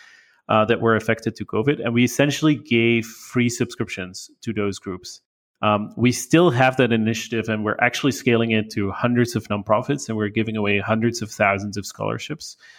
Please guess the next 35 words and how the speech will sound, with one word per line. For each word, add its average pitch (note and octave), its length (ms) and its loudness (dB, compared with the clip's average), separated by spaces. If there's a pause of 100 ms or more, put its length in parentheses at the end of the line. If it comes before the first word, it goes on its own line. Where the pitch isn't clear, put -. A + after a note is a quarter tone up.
(460)
And A2+ 200 0
in A#2 180 -2
my C3 220 4
mind, D3+ 340 2
this B2+ 240 2
really C#3+ 220 6
shows A#2+ 420 2
the A2+ 80 2
beauty A2 640 -2 (340)
and A2 140 -2
the A2 80 -2
power A2 320 2
of A2 120 -4
online G2+ 300 -4
education. F#2+ 640 -12 (480)
Um, G2 340 -6 (300)
because C#3 480 0 (100)
the A2 80 -2
marginal C3+ 480 2
cost A2+ 540 -2
is G2+ 100 -6
very A2 260 -2
low, G2+ 460 -6 (800)
that A#2+ 380 2
enables A#2+ 720 2
you G2+ 340 0
to G#2+ 240 0
really G2+ 420 2 (160)
level A#2+ 240 2
the G#2+ 80 -4
playing G#2 320 0
field - 360 -10
and, G2+ 280 -6
and, G2+ 200 -6
and G2 260 -8